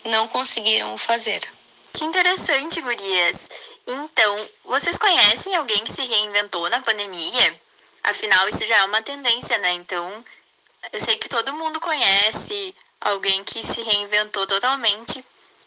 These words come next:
Speaker 2: nesse período que a gente tá vivendo agora. Então, vocês poderiam nos contar alguma história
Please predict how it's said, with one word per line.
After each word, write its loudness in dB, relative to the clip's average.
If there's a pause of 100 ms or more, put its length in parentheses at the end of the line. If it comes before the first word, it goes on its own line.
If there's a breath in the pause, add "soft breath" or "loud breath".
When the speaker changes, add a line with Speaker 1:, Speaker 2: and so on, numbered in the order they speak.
(220)
Speaker 2:
nesse 2
período 0
que -4
a -4
gente 0
tá 2
vivendo 0
agora. 2 (400 soft breath)
Então, -2
vocês 2
poderiam 2
nos 2
contar 0
alguma -4
história 0